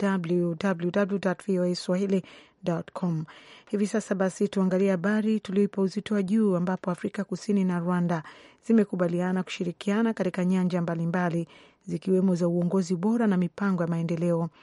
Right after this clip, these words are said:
Haya yamesemwa na waziri katika ofisi ya rais nchini Afrika Kusini anayehusika na mipango na mwenyekiti wa zamani wa Kamisheni ya Umoja wa Afrika,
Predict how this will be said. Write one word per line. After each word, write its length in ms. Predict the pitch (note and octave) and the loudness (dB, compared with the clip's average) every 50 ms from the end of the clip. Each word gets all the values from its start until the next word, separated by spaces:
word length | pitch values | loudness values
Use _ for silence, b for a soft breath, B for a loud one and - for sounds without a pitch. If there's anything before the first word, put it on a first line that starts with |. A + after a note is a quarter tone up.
| B B B B B B B B | B B B B B B B B
Haya 220 | - - A3 A#3 | -2 0 2 4
yamesemwa 540 | A3+ A3 G#3+ G#3 - - A3 G#3+ G#3 G#3+ G#3 | 4 6 4 4 2 2 2 4 4 4 4
na 100 | G3 F#3+ | 4 2
waziri 480 | F#3 F#3 E3 F3 G#3+ A3 G3+ G#3 A3 G#3+ | 2 0 0 2 0 2 2 2 0 2
katika 300 | - G#3 F#3+ F3+ - F#3+ | 0 0 -2 0 0 -2
ofisi 420 | F3 - - G#3 G3+ - - G#3+ | -2 -2 -2 -4 -4 -2 0 0
ya 60 | G3 | 2
rais 300 | F#3 F#3+ G3 A3+ A3 - | 2 2 2 0 0 0
nchini 340 | A3 G3+ F#3 - - F#3 F#3 | 0 0 0 0 0 0 0
Afrika 360 | F3+ E3+ - G#3 F#3+ - F#3 | 0 0 -2 -6 -4 -4 -6
Kusini 520 | - - F3 - - G3 F#3 F3+ E3+ E3+ - B B B B B B B B _ | -6 -6 -10 -4 -2 0 2 2 2 0 -4 B B B B B B B B _
anayehusika 680 | - G#3 A3 A3 A3 A3 A3 - - D4+ C#4+ - G3 | 2 4 6 6 6 4 2 0 0 -4 0 0 0
na 60 | F#3 | 2
mipango 680 | F3+ F3 E3+ - - G3+ F#3+ F#3 F3+ F3 E3+ E3+ E3 F3 | 2 0 0 -2 -2 0 0 2 2 2 2 0 0 0
na 100 | F3 F#3 | 0 2
mwenyekiti 500 | F#3+ F#3 F#3+ F#3+ - - G3 - - F#3 | 2 2 0 0 -2 -4 -6 -4 -2 -4
wa 60 | F3 | -2
zamani 500 | D#3 F3+ F3 F#3+ G#3 G#3 G3+ G3 F#3 B B B B B B B B - | 0 0 0 2 4 4 4 4 2 B B B B B B B B 0
wa 120 | G3+ G3+ | 0 2
Kamisheni 540 | - A3 G#3 G#3+ G3 - - A#3 A#3 A#3 A3+ | 4 4 4 4 4 4 2 4 6 6 6
ya 60 | G#3 | 6
Umoja 360 | G3+ G3+ G3+ G#3 G3+ F#3 F#3+ | 6 6 4 4 4 4 2
wa 80 | F3+ E3+ | 2 2
Afrika, 480 | E3+ - - - G#3 - - F3 E3 | 0 -2 -4 -4 -4 -2 -2 -2 -2